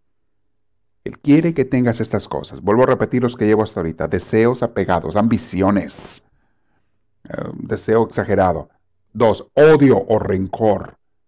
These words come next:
El demonio te los está ofreciendo para que tú los aceptes. Te los da como regalos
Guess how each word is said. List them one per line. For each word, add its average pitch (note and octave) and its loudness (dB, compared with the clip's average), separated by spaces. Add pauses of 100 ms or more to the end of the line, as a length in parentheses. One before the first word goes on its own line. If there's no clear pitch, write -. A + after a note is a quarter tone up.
(120)
El - -18
demonio G2 -4
te D3+ -6
los C3 -2
está A2+ -4 (100)
ofreciendo A2 -4
para G2 -4
que F2+ -12
tú G2+ -4
los G2+ -2
aceptes. - -8 (260)
Te A#2+ -2
los G#2 0
da B2 0
como E3 0
regalos A#2 -2